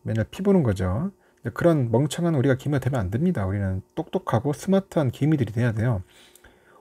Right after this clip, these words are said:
혼자는 힘들어. 개미들도 뭉쳐야 돼. 뭉치고 같이 단합하고 서로 격려하고 위로하고, 그렇게 해서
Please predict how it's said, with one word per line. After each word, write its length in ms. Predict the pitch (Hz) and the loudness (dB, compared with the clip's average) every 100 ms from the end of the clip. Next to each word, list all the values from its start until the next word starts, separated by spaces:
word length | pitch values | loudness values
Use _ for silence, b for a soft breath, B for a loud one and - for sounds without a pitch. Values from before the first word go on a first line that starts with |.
| - | -2
혼자는 440 | 226 240 240 220 175 | 0 6 6 6 4
힘들어. 680 | 220 226 175 123 151 131 - | 6 8 8 8 6 2 0
개미들도 420 | 151 185 185 135 | -2 2 2 2
뭉쳐야 540 | 104 175 208 202 165 | 0 -2 0 2 2
돼. 280 | 107 98 92 98 | 2 -2 -2 -2
뭉치고 640 | 131 175 - 185 160 131 | 0 0 0 -2 0 0
같이 300 | 131 143 - | -2 -10 -10
단합하고 680 | - 139 147 - 143 127 123 | -4 -2 -2 -4 -2 0 -2
서로 280 | - 160 131 | -2 -6 -4
격려하고 1120 | - 123 143 135 131 143 135 123 117 120 113 | -2 0 0 0 0 0 -2 -2 -2 -4 -4
위로하고, 760 | 117 135 143 131 135 131 123 117 B B B B | 0 2 4 4 2 2 0 -4 B B B B
그렇게 320 | 196 196 190 | -2 2 2
해서 440 | 160 135 147 120 | 4 4 4 0